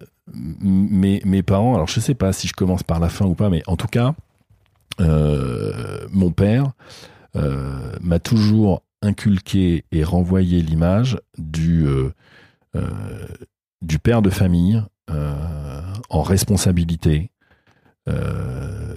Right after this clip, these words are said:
vis-à-vis, donc, de sa femme, de ses enfants, et, euh, un,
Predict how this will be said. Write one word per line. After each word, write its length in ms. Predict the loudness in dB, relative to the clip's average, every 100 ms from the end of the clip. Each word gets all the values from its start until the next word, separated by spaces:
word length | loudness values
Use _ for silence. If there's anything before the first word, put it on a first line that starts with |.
| -10
vis-à-vis, 760 | -2 2 4 4 4 2 2 -2 -12
donc, 160 | -10 -10 -14 -4
de 80 | -2
sa 180 | 0 -2
femme, 420 | 2 2 2 -2 -6
de 160 | -4
ses 260 | 0 0 0
enfants, 500 | -2 0 2 4 2
et, 320 | 2 4 4 0 -6 -20 _ _ -10
euh, 340 | -8 -6 -8 -10 -12 -16 -16 -18 -20 _ _ _ _ _ -20 -18 -20 -16 -14 -14 _ _
un, 100 | -2